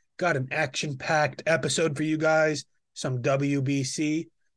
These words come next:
We're getting into the quarterfinals, knockout time. Let's get it. Go U S A. Then up, we got the N L West breakdown.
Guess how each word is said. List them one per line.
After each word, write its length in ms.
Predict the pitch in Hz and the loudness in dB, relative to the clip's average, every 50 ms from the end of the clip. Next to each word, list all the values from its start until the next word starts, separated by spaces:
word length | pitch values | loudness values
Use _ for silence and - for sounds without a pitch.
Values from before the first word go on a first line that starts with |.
| _ | _
We're 120 | 165 151 135 | -4 -2 0
getting 280 | 127 147 139 143 147 | 0 0 0 0 -2
into 240 | 143 139 139 131 147 | -2 -4 -4 -4 -4
the 80 | 135 131 | -6 -6
quarterfinals, 960 | 131 - 160 160 156 156 147 143 - 170 160 165 160 156 139 127 127 - - - _ _ _ | -4 -2 -2 0 0 0 -2 -2 -2 0 0 0 0 0 -2 -2 -4 -6 -10 -14 _ _ _
knockout 500 | 139 135 143 165 - - 175 147 131 131 | -4 -2 -2 -2 0 2 2 2 2 0
time. 520 | - - 165 156 139 139 131 113 123 127 - - _ _ _ _ _ _ _ | -2 -2 0 2 2 2 0 -2 -4 -8 -10 -12 _ _ _ _ _ _ _
Let's 160 | 147 139 131 | -6 -6 -4
get 240 | - - 151 151 147 | -2 0 2 2 2
it. 160 | 135 131 - - _ _ _ | 2 -2 -4 -10 _ _ _
Go 140 | - 147 143 | -4 -2 0
U 260 | 139 143 151 147 147 | 2 2 2 2 4
S 220 | 156 147 135 - 165 | 4 2 2 2 2
A. 300 | 156 151 143 123 127 131 - _ _ _ _ _ _ _ _ _ _ | 4 4 4 2 0 -4 -10 _ _ _ _ _ _ _ _ _ _
Then 240 | - 147 147 151 151 | -4 -2 0 0 2
up, 240 | 156 151 170 175 - _ _ _ _ _ _ _ | 2 2 0 0 -4 _ _ _ _ _ _ _
we 100 | 147 143 | -6 -2
got 240 | 135 147 151 143 139 | -2 0 -2 -2 -4
the 160 | 147 143 - | -6 -8 -6
N 120 | 156 156 160 | -4 -2 0
L 160 | 160 156 147 147 | 0 2 2 2
West 260 | 156 160 135 - - | 2 0 0 -2 -4
breakdown. 640 | 160 151 170 165 - 170 147 131 127 123 123 - | -2 -2 -2 -2 0 0 0 0 0 -2 -6 -10